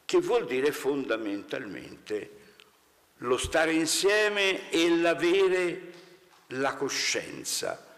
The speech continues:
dello stare insieme non solo come un fatto di tolleranza, come qualche volta si sta nei condomini, chiunque di noi st-, strangolerebbe volentieri il condominio del,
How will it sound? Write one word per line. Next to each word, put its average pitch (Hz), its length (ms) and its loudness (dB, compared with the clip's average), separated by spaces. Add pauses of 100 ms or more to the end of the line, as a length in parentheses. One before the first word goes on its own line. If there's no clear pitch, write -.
(480)
dello 110 320 -2
stare 143 400 0
insieme 120 640 0
non 160 380 0
solo 113 580 0 (220)
come 117 200 0
un 113 60 0
fatto 123 480 -2
di 104 160 -6
tolleranza, 110 800 -4
come 73 180 -6
qualche 95 260 -8
volta 95 300 0
si 98 160 -8
sta 95 240 -2
nei 98 160 -4
condomini, 101 720 -2 (280)
chiunque 104 420 2
di 104 100 0
noi 117 240 0
st-, - 260 -6
strangolerebbe 98 760 0
volentieri 95 640 2
il 85 60 -2
condominio 92 680 0
del, 85 340 2